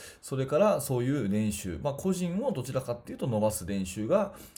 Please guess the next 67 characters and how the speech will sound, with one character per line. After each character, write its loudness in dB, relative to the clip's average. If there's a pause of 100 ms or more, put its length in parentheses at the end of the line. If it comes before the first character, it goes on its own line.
必 -6
要 0
だ 0
っ -4
て、 -12
そ -2
う 2
い 2
う 0
こ -8
と -10
で -10
す -10
ね。 -6 (600)
で、 -4
一 -4
方 -2
で 4
デ 2
ィ 4
フ 4
ェ 2
ン 4
ス 0
は 6
We 0
っ -2
て -8
い -2
う 0
の 2
は、 6
も -2
ち -6
ろ 0
ん 0
個 -2
人 2
の、 2 (180)
う -6
ん、 -4
フ 0
ッ 0 (120)
ト 4
ワ 10
ー 2
ク -12
と -8
か -6
ね、 0 (320)
え 0
ー、 -2
一 -4 (100)
対 8
一 -6
で 2
守 4
り -4
き -4
る 0
た -2
め 2
の 2
脚 -4
力 -4
と -8
か、 -6